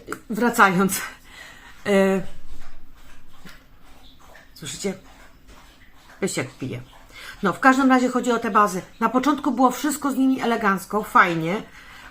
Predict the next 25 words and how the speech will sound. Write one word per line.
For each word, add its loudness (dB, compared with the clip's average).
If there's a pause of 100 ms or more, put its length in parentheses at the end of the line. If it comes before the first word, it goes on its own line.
(100)
a 8
tak -4
mniej 2
więcej 2
po 2
miesiącu -2 (320)
ja 0
tak -2 (240)
patrzę 2
na -2
swoją -6
twarz, -8 (360)
co 0
się -2
z -4
nią 2
dzieje. 2 (160)
Owszem, 2 (320)
to 0
był 2
czas, 2
kiedy -2
zaczęłam -2
przyjmować -2
leki -2